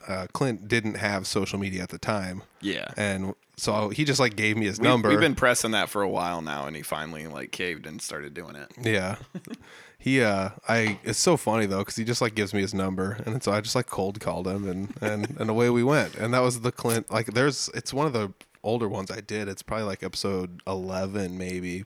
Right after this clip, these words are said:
Speaker 1: but, yeah, I, uh, I've been making my way slowly through the populace of the Fort Dodge music scene, 'cause there's a lot of you guys
Speaker 2: Dude,
Speaker 1: out
Speaker 2: there's
Speaker 1: there.
Speaker 2: a gaggle of 'em.
Speaker 1: Yeah,
Speaker 2: It's
Speaker 1: who,
Speaker 2: crazy.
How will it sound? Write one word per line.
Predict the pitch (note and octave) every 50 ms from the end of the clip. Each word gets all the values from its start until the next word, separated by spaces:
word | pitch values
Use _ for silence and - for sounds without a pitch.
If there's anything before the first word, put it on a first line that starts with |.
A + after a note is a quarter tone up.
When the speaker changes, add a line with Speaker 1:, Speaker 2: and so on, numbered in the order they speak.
| - -
Speaker 1:
but, | F#2+ F#2+ F2+ - - - -
yeah, | G#2 G#2 G2+ G#2 G#2+ G2+ G2 F#2+ - - - - - - - - - - - -
I, | G2+ G#2+ G#2+
uh, | A2 G#2 G2 F#2+ F#2+ F#2 G2+ A2 - - - - - - - - - -
I've | - A2+
been | C3 B2+ B2
making | C3 C3 - C3
my | A#2+ A#2 A#2
way | A#2 A#2 A#2 A2+
slowly | - - - - A2+ A2+ A2+ A#2 A#2+ A#2+ A2+ A2 G#2
through | - A2 G#2+ G#2 G#2 G2+
the | G2+ F#2+
populace | - - F#2+ G2 G2+ - - G#2 G2 G2 G2 - -
of | G2+ F#2+ G2
the | G#2 G2+
Fort | - - A2 G#2+ G2+ G2+
Dodge | G#2 G2 F#2+ G2 G2+ G#2 -
music | G#2+ G#2 G#2 G2+ - G#2 -
scene, | - - - G2+ F#2+ F#2
'cause | G2+ - F#2+ G2+
there's | A2+ C3 C#3
a | C3
lot | A#2 A2 A#2 B2 B2+
of | A#2
you | A2 G#2+
guys | G2+ G2 G2 F#2+ F#2+
Speaker 2:
Dude, | G2
Speaker 1:
out | G2 G2+ G#2+
Speaker 2:
there's | G#2+ A#2+ A#2+ G#2 G2 G2+
Speaker 1:
there. | G#2
Speaker 2:
a | G2
gaggle | G2+ G#2+ G#2 G2+ G2+ G#2 G#2 G#2 G#2+ G#2+ G#2 F#2+ F#2 F#2
of | F2+ F2+
'em. | F#2 F#2 F#2 G2 - - -
Speaker 1:
Yeah, | B2 A#2+ B2+ B2+ A2+
Speaker 2:
It's | G#2 D3+
Speaker 1:
who, | -
Speaker 2:
crazy. | - F#2+ F#2 G2 G2 D3+ G2